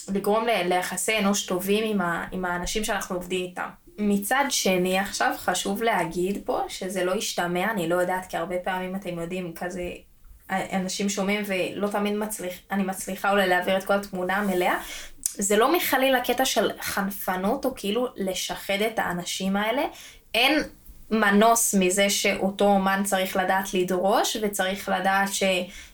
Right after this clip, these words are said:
כאילו, כפרה, לא מעניין אותי, דדליין שלי זה דדליין שלי, ואם אמרנו ששיר יצא פה, אז בוא נדאג שהוא יצא עד השיר,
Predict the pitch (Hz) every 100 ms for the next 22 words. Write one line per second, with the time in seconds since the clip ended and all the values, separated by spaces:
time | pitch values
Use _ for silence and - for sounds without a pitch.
0 | - - 202 196 196 190 214 220 202 208
1 | 220 208 185 175 202 202 208 202 202 185
2 | 202 185 196 196 202 196 202 185 185 233
3 | 320 311 233 185 180 185 185 185 190 -
4 | - 190 202 214 202 190 208 196 202 196
5 | 202 202 196 202 196 190 190 202 - 202
6 | 180 - 190 175 269 - 240 277